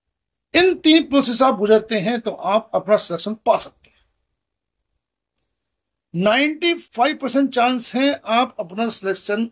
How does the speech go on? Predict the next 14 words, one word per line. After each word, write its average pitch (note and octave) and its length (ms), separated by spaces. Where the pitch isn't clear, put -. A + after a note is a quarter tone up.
उस D#4 220
विषय D#3+ 300
में E3+ 180
या G3+ 140
उस A3+ 280
भर्ती D#3+ 340
में A3+ 300
पा D3 100
लेंगे। - 340
आपको G3+ 640
मेरी G3+ 160
बात G#3 160
समझ G3 260
में G#3+ 120